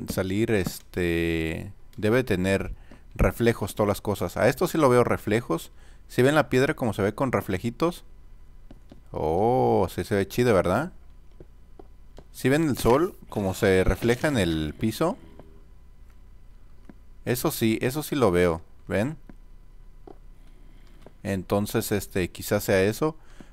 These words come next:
O quizás sea otra cosa, pero o por ahorita no, no, no sé qué onda. Este, quería ver a ver si,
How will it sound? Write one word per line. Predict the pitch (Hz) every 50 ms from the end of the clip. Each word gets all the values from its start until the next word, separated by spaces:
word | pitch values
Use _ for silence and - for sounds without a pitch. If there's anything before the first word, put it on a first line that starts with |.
| - - -
O | 117 110
quizás | - - - - 151 147
sea | - 175 170
otra | 170 - - 165
cosa, | - 180 175 156 139 104
pero | - 98 98 95 98 98 98
o | 98 - 92 101
por | 95 - 110 107
ahorita | 107 117 131 131 139 143
no, | 139 135 131
no, | 127 127 127
no | 127 127 123 127
sé | 120 - 131 123
qué | - - 113
onda. | 107 110 113 120 131 147 - - - - - - - - - - - - -
Este, | 98 98 95 95 92 92 90 85 - - - 98
quería | - - 104 101 113 127
ver | 127 127 123
a | 123 120
ver | 113 113 107
si, | 107 - - 110 98 90 87 85 82 85